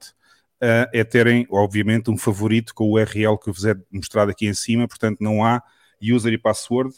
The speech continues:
Para voltarem a entrar na wallet, nunca se esqueçam disto, senão não veem mais o vossos, os vossos satoshis,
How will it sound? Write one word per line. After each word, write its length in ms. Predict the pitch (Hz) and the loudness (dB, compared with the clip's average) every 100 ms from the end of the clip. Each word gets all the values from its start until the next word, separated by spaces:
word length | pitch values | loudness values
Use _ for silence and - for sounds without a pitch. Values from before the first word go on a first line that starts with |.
| _ _ _ | _ _ _
Para 200 | 139 147 | 4 6
voltarem 360 | 117 110 117 117 | 4 4 4 2
a 20 | |
entrar 220 | 110 110 | 2 0
na 80 | 107 | 2
wallet, 360 | 104 110 110 | 2 2 2
nunca 300 | 113 151 143 | 2 2 2
se 60 | 127 | -2
esqueçam 360 | - 117 - 98 | -2 -4 -4 -6
disto, 280 | 110 - | -6 -6
senão 180 | - 120 | -4 0
não 200 | 120 113 | 0 0
veem 280 | 101 113 117 | 0 -2 0
mais 260 | 110 110 101 | 2 2 0
o 60 | |
vossos, 400 | 98 107 - - | 0 -2 -4 -10
os 120 | 107 92 | -10 -2
vossos 240 | 110 - | -2 0
satoshis, 580 | 110 - 117 - 113 | -2 2 0 0 -6